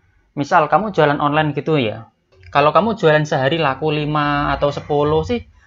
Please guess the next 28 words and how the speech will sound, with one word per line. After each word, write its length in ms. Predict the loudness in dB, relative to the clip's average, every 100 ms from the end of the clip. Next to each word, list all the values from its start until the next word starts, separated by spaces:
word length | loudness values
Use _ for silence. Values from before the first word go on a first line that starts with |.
| _
nggak 160 | -2 0
butuh 240 | 0 -4
karyawan, 480 | -2 -2 0 0 0
nggak 160 | -2 -4
masalah. 720 | -6 -6 -4 -4 -6 -10 -18 _ _ _ _ _
Tapi 240 | -4 -2
kan 160 | -4 -2 0
kalau 240 | 0 -2 -4 _ _ 2
dua 240 | 2 2
puluh 240 | 2 0 2
penjualan 400 | 0 4 4 2
sehari 320 | 2 2 2
gimana? 400 | 0 -4 -4 -12 _ _ _ _ _
Kalau 240 | -6 -2 2
lakunya 480 | 2 0 -2 -2 -4
tiga 320 | -4 -2 -2
puluh 240 | -2 -4
penjualan 480 | -2 -2 0 0 0
sehari 240 | -2 -4
gimana? 480 | -4 -4 -6 -8 _
Atau 240 | -14 -8 -6
bahkan 320 | -6 -6 -6
kalau 160 | -4
lima 320 | -2 -2 -6 -4
puluh 320 | -2 -2 -4
penjualan 400 | -4 -2 -2 -2
sehari 240 | -4 -6
gimana? 400 | -4 -6 -6 -10